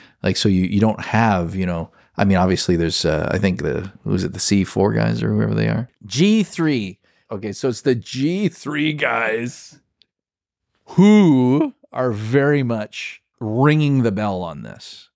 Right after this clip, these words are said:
and saying, "Hey, hey, hey, this is a major issue." Now, I don't obviously agree with, you know, their cessationist stance, but, uh, th-, they've got,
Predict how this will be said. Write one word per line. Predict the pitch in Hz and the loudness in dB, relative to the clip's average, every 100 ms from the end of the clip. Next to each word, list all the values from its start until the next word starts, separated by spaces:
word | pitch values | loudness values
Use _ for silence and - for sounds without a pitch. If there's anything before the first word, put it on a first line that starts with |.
| - | -4
and | 101 95 | -2 0
saying, | 110 98 87 | -2 -2 -2
"Hey, | 98 127 127 | 0 2 4
hey, | 120 131 110 | 4 2 2
hey, | 127 110 | 2 0
this | 90 98 | -2 -4
is | 107 | -4
a | 92 | -4
major | 90 101 113 113 98 | -4 -4 -4 -2 -2
issue." | 95 - 85 85 - _ _ - | -2 -6 -8 -8 -12 _ _ -4
Now, | 117 | 2
I | 117 | 4
don't | 117 113 101 | 4 2 2
obviously | 95 101 - 92 | 0 0 -2 -4
agree | 82 92 92 | -2 -4 -4
with, | 85 95 87 - _ _ | -6 -6 -8 -10 _ _
you | 92 | -8
know, | 82 | -6
their | 85 90 - _ - | -8 -10 -14 _ -8
cessationist | - 95 101 - 87 - | -6 -2 -4 -4 -8 -8
stance, | 110 95 87 - | -6 -4 -4 -2
but, | 110 110 - _ - - - _ _ _ _ _ _ - | 0 0 -2 _ -20 -20 -20 _ _ _ _ _ _ -6
uh, | 117 104 | -6 -6
th-, | 104 | -6
they've | 98 95 | -2 0
got, | 104 131 | 2 2